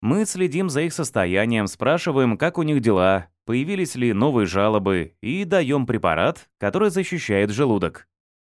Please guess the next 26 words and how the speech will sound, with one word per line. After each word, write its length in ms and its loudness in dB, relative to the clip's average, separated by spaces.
Впоследствии, 920 -2
когда 300 0
я 140 0
начал 280 -4
самостоятельно 840 -2
разбираться 540 -2
с 120 -6
Н 160 0
П 140 -2
В 80 0
С, 460 -2
узнал, 440 -2
что 320 -4
длительный 500 -2
приём 400 0
противовоспалительных 1160 -2
препаратов 680 -2
назначают 680 -2
и 80 -4
при 140 -8
других 380 0
заболеваниях. 880 0
Хронический 680 0
простатит – 720 -2
не 240 -2
исключение. 880 -2